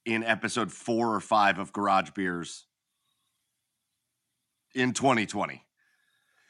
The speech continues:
we, we threw, like, a part-, Chad and we, boys, we, like, threw a party. We were like, "We're getting Felix Wright on. This is amazing." Uh, and Felix Wright, uh,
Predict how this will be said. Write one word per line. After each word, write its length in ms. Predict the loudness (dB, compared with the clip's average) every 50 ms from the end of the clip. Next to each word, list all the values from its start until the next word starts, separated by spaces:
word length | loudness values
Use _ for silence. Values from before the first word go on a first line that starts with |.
| _ _ _ _ _ _ _ _ _ _ _ _
we, 500 | -8 -2 0 2 2 2 2 2 2 2 0 -2 -4 -12 -14 -10 -6
we 360 | -2 2 2 4 4 4 2
threw, 340 | 2 0 2 2 2 4 4
like, 180 | 2 2 0 -2
a 40 | -6
part-, 340 | -8 -6 -4 -4 -4 -4
Chad 340 | 0 2 4 4 4 4 0 -2
and 260 | -4 -4 -4 -4 -2
we, 200 | -2 -2 -2 -2 -6 -10 -12 -16 -16
boys, 420 | -12 -8 -4 -2 0 0 0 0
we, 100 | -2 0
like, 220 | 2 2 2 2 0
threw 140 | -2 -4 -4
a 40 | -4
party. 260 | -4 -4 -4 -2 -2
We 100 | 0 0
were 80 | 0 0
like, 160 | -2 -2 -2
"We're 140 | 0 0 2
getting 180 | 2 0 -2
Felix 380 | -4 -4 -4 -4 -4 -6 -8 0
Wright 260 | 4 6 6 8 8
on. 300 | 8 6 6 6 2 -2 -10 _ _ _ _ _ _ _ _ _ _ _ 0
This 160 | 0 0 0
is 60 | 0 -4
amazing." 840 | -8 -6 -4 0 2 2 4 2 0 0 0 0 0 0 -2 -4 -8 -18 _ _ _ _ _ _
Uh, 300 | 0 2 4 4 4 2 2
and 120 | 0 -2
Felix 320 | 0 2 2 2 2 2 4
Wright, 220 | 4 6 6 4 4 2
uh, 320 | 2 2 2 2 2 0